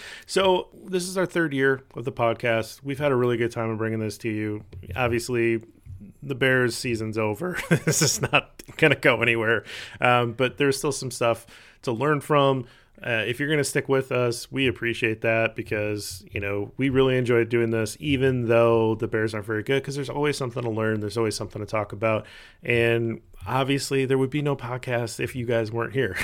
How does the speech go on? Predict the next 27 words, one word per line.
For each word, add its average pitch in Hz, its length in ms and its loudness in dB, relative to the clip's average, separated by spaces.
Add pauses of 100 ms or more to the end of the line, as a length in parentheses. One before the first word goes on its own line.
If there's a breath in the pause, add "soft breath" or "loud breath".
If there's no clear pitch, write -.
(160)
<laughs> - 260 -10
This - 200 0
is, - 200 -2 (380 loud breath)
uh, 117 300 2 (400 loud breath)
you 123 100 -6
know, 110 120 -2
you 117 380 -2
guys 123 360 2
are 113 40 0
why 117 220 4
we 113 100 2
do 120 180 2
this, 117 440 2
and 110 100 -6
we 107 120 -4
love 113 260 2
the 120 120 4
interaction 113 760 0 (340 loud breath)
on 104 140 -6
the 101 80 -4
website. 123 500 2
We 113 60 -2
love 110 220 -2
the 110 100 -4
interaction 104 480 -4
on 95 80 -10
Twitter. 117 440 0